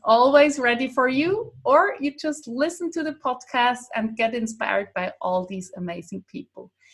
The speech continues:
Thank you so much for listening or for watching my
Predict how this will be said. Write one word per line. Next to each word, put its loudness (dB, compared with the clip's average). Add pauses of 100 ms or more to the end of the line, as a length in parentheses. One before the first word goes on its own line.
(340)
Thank 2
you 0
so 6
much 2 (220)
for 0 (240)
listening 2
or 2
for -4
watching -2 (360)
my 2